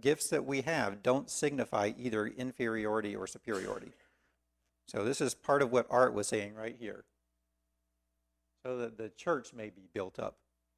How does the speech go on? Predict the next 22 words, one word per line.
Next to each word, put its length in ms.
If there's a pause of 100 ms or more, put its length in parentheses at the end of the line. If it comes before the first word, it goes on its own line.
(360)
right? 220 (260)
So 260
some 300
gifts 360
are 200
greater 560 (160)
in 180
the 80
sense 560 (240)
that 180
they 140
build 420
up 240
the 100
church 500 (140)
more, 320 (1040)
right? 200 (560)
Not 160
that 100
there's 200
something 400
inherently 760